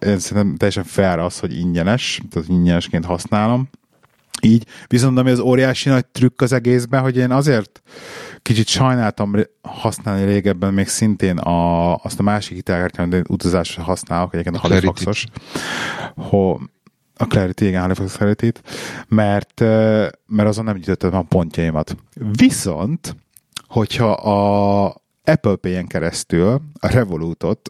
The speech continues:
Speaker 1: a Lloyds-os hitelkártyámmal topapolom, akkor konkrétan a Lloyds-os hitelkártyámmal megkapom a top
Speaker 2: <laughs>
Speaker 1: pontokat érte, és adom aztán a Revoluton a pénzért. Szóval ilyen, ilyen nagyon-nagyon szimpatikus ez az egész.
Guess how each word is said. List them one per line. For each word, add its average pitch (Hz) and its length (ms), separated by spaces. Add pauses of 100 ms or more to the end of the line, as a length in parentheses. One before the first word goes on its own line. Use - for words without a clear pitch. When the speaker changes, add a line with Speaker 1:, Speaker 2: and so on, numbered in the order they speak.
(120)
Speaker 1:
a 92 80 (880)
Lloyds-os 101 600
hitelkártyámmal 80 760
topapolom, 127 640
akkor - 200
konkrétan 101 380
a 87 60
Lloyds-os 101 380
hitelkártyámmal 101 600
megkapom 104 400
a 101 40
top 104 240 (160)
Speaker 2:
<laughs> - 160
Speaker 1:
pontokat 127 420
érte, 117 440 (380)
és 117 180
adom 85 320
aztán - 360
a 101 60
Revoluton 92 560
a 80 40
pénzért. - 640
Szóval 120 420 (480)
ilyen, 110 400 (120)
ilyen 98 180
nagyon-nagyon 85 800
szimpatikus 85 540
ez 80 120
az 80 80
egész. 82 380